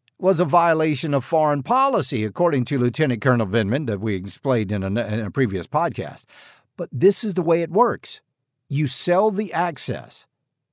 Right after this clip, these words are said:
That's what was happening. Hunter Biden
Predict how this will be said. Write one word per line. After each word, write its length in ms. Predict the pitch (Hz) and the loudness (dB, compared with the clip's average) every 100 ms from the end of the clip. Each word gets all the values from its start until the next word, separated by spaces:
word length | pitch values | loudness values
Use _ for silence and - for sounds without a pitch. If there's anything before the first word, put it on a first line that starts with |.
| _ _ _ | _ _ _
That's 480 | 107 135 170 214 - | -6 -2 0 -2 -4
what 320 | 156 180 175 | 0 2 2
was 280 | 156 170 156 | 0 -2 -2
happening. 540 | 160 147 - 73 62 _ _ _ _ _ _ _ _ _ _ _ _ _ _ _ _ - | -2 -4 -4 -10 -14 _ _ _ _ _ _ _ _ _ _ _ _ _ _ _ _ -2
Hunter 400 | 170 214 226 196 | -2 0 0 0
Biden 520 | 156 156 147 135 | 4 4 4 0